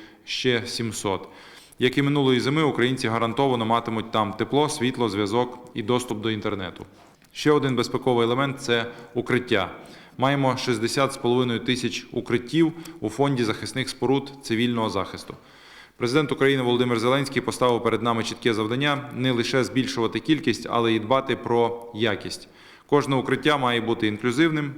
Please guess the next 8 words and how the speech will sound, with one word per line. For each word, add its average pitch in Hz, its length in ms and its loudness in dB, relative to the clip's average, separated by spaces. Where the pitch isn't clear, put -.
безпечним, 135 580 -2
комфортним 127 760 0
і 110 80 -2
розташовуватися 120 920 0
в 95 100 -4
зоні 123 280 0
пішохідної 110 640 -6
доступності. 98 640 -8